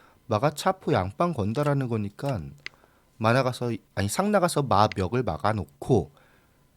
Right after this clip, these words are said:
상대도 띄워서 상 멱을 막아놓고 그리고 전투를 붙입니다.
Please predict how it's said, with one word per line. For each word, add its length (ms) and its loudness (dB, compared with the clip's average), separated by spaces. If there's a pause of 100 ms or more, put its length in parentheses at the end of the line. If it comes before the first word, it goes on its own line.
(140)
상대도 440 4
띄워서 400 6
상 340 -2
멱을 260 4
막아놓고 920 4 (2500)
그리고 240 2
전투를 320 4
붙입니다. 540 -8